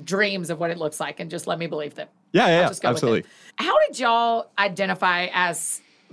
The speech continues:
Speaker 1: most closely related to sixes? Like, how, what's that story? Who wants to start? What's your story of being a six?
Speaker 2: Well, one of the things that I, I've always loved, always loved personality test type things.
Speaker 1: Mm-hmm.
Speaker 2: And my co-director is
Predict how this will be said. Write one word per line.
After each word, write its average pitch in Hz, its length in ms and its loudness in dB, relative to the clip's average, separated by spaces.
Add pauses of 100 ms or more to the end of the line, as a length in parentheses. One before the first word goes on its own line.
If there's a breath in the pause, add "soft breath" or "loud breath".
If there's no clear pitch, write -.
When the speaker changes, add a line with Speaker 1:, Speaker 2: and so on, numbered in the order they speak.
(140)
Speaker 1:
most 208 580 2
closely 196 380 0
related 170 240 -2
to 156 80 -6
sixes? 175 360 -6
Like, 180 140 -2
how, 220 180 -4
what's - 260 -2
that 277 180 -2
story? 175 480 -2
Who 196 100 -6
wants 180 140 -8
to 175 80 -14
start? 156 240 -8
What's 156 160 -8
your - 80 -10
story 170 240 -6
of 160 60 -10
being 170 180 -12
a 156 40 -12
six? - 440 -18 (320)
Speaker 2:
Well, 127 180 4
one 151 120 6
of 156 60 4
the 131 60 -4
things 113 200 0
that - 140 -2
I, 98 280 2
I've 98 280 -2
always 95 340 0
loved, 92 220 -4
always 95 260 -2
loved 90 280 -4
personality 92 440 -4
test 90 320 -4
type 87 180 -6
things. 92 280 -6
Speaker 1:
Mm-hmm. 196 80 -10 (240 loud breath)
Speaker 2:
And 117 180 2
my 107 80 0
co-director 113 540 0
is 90 120 -4